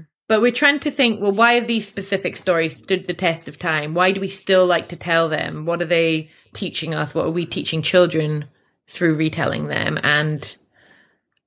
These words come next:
why are they important to our current culture? So that's why we chose the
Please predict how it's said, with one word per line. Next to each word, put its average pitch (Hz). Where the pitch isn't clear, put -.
why 160
are 165
they 160
important 156
to 165
our 139
current 151
culture? -
So 175
that's 180
why 165
we 151
chose 160
the 147